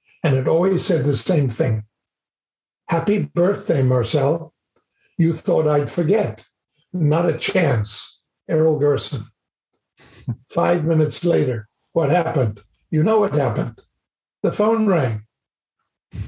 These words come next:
It was my client. "I can't believe, Errol, you remembered my birthday. I can't believe you think I'd forget your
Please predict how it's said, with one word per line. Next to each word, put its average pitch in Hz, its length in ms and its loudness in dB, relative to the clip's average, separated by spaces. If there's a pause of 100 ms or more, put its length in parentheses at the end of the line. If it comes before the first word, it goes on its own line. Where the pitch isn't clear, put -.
It 170 100 2
was 151 200 2
my 202 80 -2
client. 220 460 0 (880)
"I 202 120 2 (160)
can't 233 240 0
believe, 214 320 0
Errol, 196 380 2
you 185 120 2
remembered 196 580 2
my 196 80 -2 (160)
birthday. 143 360 -2 (1300)
I - 20 2 (120)
can't 185 240 0
believe 170 300 2
you 180 180 2
think 180 300 0
I'd 165 320 0
forget 180 340 0
your 143 140 2